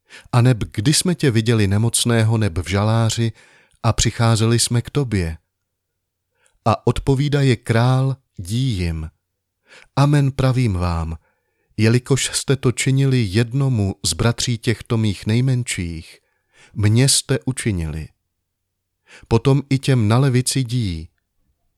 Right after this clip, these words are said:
„Jděte ode mne, zlořečení, do ohně věčného, kterýž jest připraven ďáblu i andělům jeho. Neboť jsem lačněl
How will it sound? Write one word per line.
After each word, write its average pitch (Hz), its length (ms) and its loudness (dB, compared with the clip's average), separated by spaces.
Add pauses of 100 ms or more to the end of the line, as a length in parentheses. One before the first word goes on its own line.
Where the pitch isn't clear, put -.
(100)
„Jděte 120 480 0
ode 135 300 0
mne, 92 340 0 (380)
zlořečení, 95 960 0 (300)
do 131 200 2
ohně 127 420 2
věčného, 104 720 -2 (360)
kterýž 110 440 2
jest 104 240 0
připraven 113 580 0
ďáblu 113 720 0
i 120 220 0
andělům 110 580 0
jeho. 87 420 -2 (800)
Neboť 107 380 2
jsem 113 200 0
lačněl 127 640 0